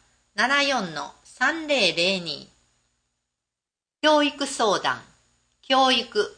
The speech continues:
学校生活に関する相談など。電話相談。月曜から金曜日、八時三十分から十九時。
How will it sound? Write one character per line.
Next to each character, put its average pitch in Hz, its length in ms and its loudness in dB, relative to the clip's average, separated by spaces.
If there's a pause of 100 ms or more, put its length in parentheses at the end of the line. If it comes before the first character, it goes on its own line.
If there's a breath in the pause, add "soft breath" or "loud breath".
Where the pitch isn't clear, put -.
学 220 300 2
校 320 200 2
生 311 200 0
活 185 260 -4
に 170 120 -2
関 208 280 0
す 208 140 -6
る 170 100 -4
相 202 280 0
談 190 260 -2
な 151 140 -4
ど。 123 120 -8 (400)
電 254 300 0
話 262 160 0
相 196 260 -4
談。 117 220 -6 (920)
月 254 340 0
曜 269 180 2
か 156 160 2
ら 151 220 2
金 226 260 -6
曜 170 240 -2
日、 - 180 -16 (520)
八 254 240 -2
時 262 120 -2
三 254 300 -2
十 247 140 -6
分 160 280 -18
か 151 120 -6
ら 143 160 -2
十 185 240 -8
九 170 180 -14
時。 - 180 -18